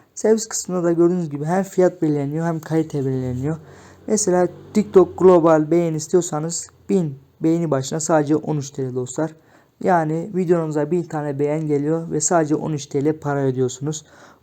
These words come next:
Burada tabi daha iyi kalite var. Garantili var dostlar. Yani yüzde yüz gitme olmuyor. Otuz günlük garanti. Bin başına otuz iki T L dostlar.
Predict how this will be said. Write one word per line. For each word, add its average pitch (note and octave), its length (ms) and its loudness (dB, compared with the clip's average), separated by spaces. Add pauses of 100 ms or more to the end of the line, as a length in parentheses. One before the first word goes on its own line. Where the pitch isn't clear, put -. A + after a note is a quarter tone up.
Burada G#3 200 6
tabi G#3 340 2 (220)
daha F3 180 4
iyi F#3+ 140 8
kalite D3 420 0
var. D3+ 140 0 (200)
Garantili E3 600 2
var C#3 180 2
dostlar. C3 360 -2
Yani D3+ 400 -2 (180)
yüzde D#3 280 -4
yüz D3+ 360 -4 (580)
gitme D#3+ 360 -2
olmuyor. C#3+ 560 0
Otuz D3+ 360 -2
günlük C#3 280 -4
garanti. D#3 540 0 (520)
Bin G3+ 200 4
başına F3 340 2
otuz - 260 -6
iki - 140 -20
T C#3 180 -2
L B2 120 -2
dostlar. B2+ 340 -4